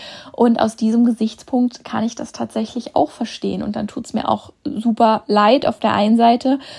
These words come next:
und auf der anderen Seite ist jede Mama oder jeder Papa, bei dem ich diese Bubble ein Stück weit platzen lassen kann, um,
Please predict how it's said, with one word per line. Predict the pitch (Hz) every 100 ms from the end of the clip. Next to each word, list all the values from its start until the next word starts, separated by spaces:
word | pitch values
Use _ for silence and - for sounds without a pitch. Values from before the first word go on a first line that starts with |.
| - -
und | 233
auf | 226
der | - -
anderen | 226 233
Seite | 226 226 226
ist | 214 208 -
jede | 202 226 240 240 - -
Mama | 220 233 302 240 226 233 -
oder | 202
jeder | 202 226 214
Papa, | - - - 214
bei | 208
dem | 202 220
ich | 226 214
diese | 220 208
Bubble | 208 226 233
ein | 220
Stück | - 226 214
weit | 208
platzen | - 262 - 262
lassen | 240 208 - 208 202 -
kann, | - 240 285 254 285 - - - - _
um, | - 247 247 233 233